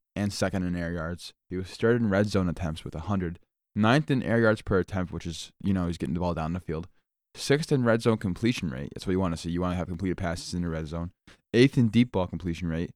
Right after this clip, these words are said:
tenth in deep ball attempts. So he had a high completion rate deep ball and threw a good amount of 'em.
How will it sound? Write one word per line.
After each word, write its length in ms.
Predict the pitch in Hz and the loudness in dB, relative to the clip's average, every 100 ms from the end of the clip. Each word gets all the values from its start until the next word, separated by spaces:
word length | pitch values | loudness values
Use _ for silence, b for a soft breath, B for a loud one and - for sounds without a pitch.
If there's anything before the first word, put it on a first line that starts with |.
| _ _ | _ _
tenth 280 | - 123 - | 0 0 2
in 100 | 107 | 2
deep 180 | 104 - | 0 0
ball 140 | 95 87 | 0 0
attempts. 400 | 104 90 58 - | -2 -4 -6 -6
So 220 | 82 - _ - | -8 -8 _ -10
he 120 | 107 | -4
had 100 | 90 | -2
a 120 | 78 - _ | -4 -12 _
high 200 | 92 98 | -2 0
completion 420 | 117 107 107 104 101 | 0 -4 -4 -4 -4
rate 140 | 95 | -4
deep 180 | 95 87 | -6 -4
ball 260 | 92 90 - _ - | -2 -4 -8 _ -6
and 200 | 101 95 | -4 -4
threw 220 | 107 104 | 0 0
a 60 | 87 | 0
good 220 | - 98 | -2 0
amount 280 | 95 98 90 | 0 -2 -4
of 100 | 87 | -6
'em. 160 | 92 | -8